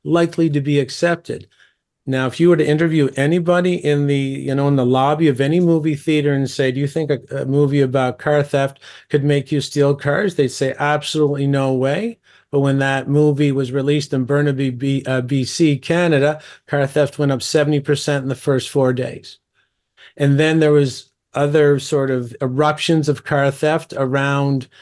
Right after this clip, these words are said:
different municipalities and precincts in Canada, and they started to understand that this was the catalyst.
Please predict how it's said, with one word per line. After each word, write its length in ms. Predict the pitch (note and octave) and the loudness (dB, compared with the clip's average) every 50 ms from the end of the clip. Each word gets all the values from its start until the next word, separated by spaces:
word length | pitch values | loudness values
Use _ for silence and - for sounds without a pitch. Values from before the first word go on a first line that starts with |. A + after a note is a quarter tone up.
| - - _ _ - | -20 -20 _ _ -4
different 540 | B2+ D3 D3 D3 - D3+ C#3 C#3 C3 A#2+ | -2 0 0 2 0 0 0 0 0 -2
municipalities 960 | C3 C#3+ C#3+ C#3 C#3 C3+ C#3 - C3 A2+ - D3+ D3 D#3 D#3+ D#3+ D#3 D#3 C#3+ C#3+ | 0 0 0 2 0 0 -2 -4 -6 -4 -2 0 0 2 2 2 0 0 0 -2
and 140 | C#3 B2+ | -4 -4
precincts 640 | - - E3 E3 D#3 D3 - D#3+ D#3 D3+ D3 C#3+ - | -2 -2 0 0 0 -2 -2 -2 0 0 -2 -2 -2
in 100 | C#3 B2+ | -4 -4
Canada, 600 | - - E3 D#3 D#3 D#3+ D#3+ D3+ E3 D#3+ D#3+ D3 - - - - - _ | -2 -4 -4 -2 0 0 2 2 2 0 0 -2 -6 -14 -20 -20 -12 _
and 100 | C#3 C#3 | -4 -2
they 80 | C#3 | -2
started 380 | - - - D3+ C#3+ C#3+ C#3+ C3 | -4 0 0 2 2 2 2 0
to 80 | D3 C#3 | 0 0
understand 720 | C#3 C#3+ C#3 C#3 C3 - - - D3 C#3+ C#3 C#3+ C#3 C3+ | 2 2 0 0 -2 -2 -2 -2 0 0 0 0 0 0
that 160 | C3 A#2+ C3 | -2 0 0
this 280 | D3 C#3+ C3+ - - | 0 0 0 -2 -4
was 460 | C#3 C#3 C#3 C3+ C3+ C3 B2+ - - - - | -2 0 2 2 2 0 -2 -6 -12 -8 -6
the 100 | - C3 | -6 -4
catalyst. 720 | - - D3 C#3+ D3+ D3 D3 C3+ - A2 - - - - | -2 0 0 0 2 2 0 -2 -2 -4 -10 -14 -16 -20